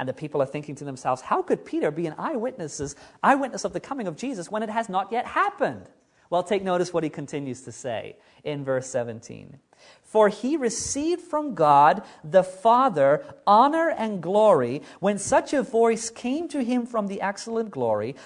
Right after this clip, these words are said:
'This is my beloved Son in whom I am well pleased.' And we heard this voice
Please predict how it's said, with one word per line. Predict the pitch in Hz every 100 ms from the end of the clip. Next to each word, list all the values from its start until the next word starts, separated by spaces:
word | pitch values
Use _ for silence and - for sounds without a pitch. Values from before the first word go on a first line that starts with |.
| -
'This | 127 180 349 - -
is | 269 254
my | 226 233 240
beloved | 214 220 202 196 190
Son | 185 190 170
in | 170
whom | 156 156
I | 147
am | 143
well | 135 127 127
pleased.' | - 113 104 120 - - - -
And | 196 196 170
we | 240 240
heard | 180 - - 269 285 294 226 175
this | 226 233 226
voice | - 151 185 190 135 156 -